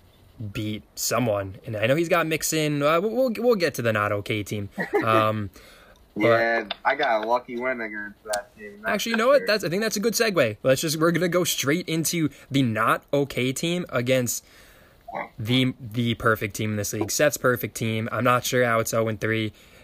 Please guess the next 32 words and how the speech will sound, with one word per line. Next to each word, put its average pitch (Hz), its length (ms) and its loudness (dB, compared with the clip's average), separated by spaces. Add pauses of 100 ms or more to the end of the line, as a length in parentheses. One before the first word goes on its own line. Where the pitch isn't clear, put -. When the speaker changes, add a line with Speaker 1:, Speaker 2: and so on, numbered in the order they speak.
(420)
Speaker 1:
Kind 139 340 2
of 123 120 -2
bizarre 113 420 2
to 110 140 -4
have 107 240 -2
perfection 110 580 -2
at 104 140 -2
oh 104 100 -2
and 104 120 -6
three, 104 320 -6 (260)
but 107 380 2
this 135 180 -2
was 214 180 -4
a, 175 460 2 (720)
this 226 240 -8
was 226 180 -6
kinda 110 400 0
just 107 280 -2
a 110 60 -2
meh 101 360 -4
matchup. 101 520 -4
I 107 80 -2
mean, 107 160 -4
one 120 180 0
thirty-six 123 680 -2
to 117 100 -6
one 107 240 -2
twenty-seven. 135 1080 -2 (1500)
No, 156 340 2
like, 147 240 2
major 131 460 0
standouts, 123 840 0